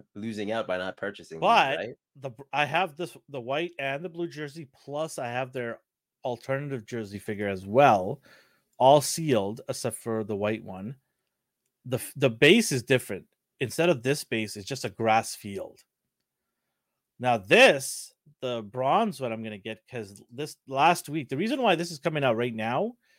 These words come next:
Speaker 2: is last week, uh, at, in Detroit, just over the weekend, sorry,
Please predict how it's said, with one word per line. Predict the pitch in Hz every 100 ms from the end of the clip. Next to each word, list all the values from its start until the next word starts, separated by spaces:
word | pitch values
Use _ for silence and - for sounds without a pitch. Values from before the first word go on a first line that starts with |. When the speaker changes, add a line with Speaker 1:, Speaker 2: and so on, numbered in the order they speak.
| _ _ -
Speaker 2:
is | 131 113
last | 131 147 196 190
week, | 175 185 135 131 _ _ _ _ _ _
uh, | 123 117 113
at, | 123 117 -
in | 135
Detroit, | 131 123 - 147 110 104 -
just | 131
over | 143 127
the |
weekend, | 117 131 - 98
sorry, | - 101 104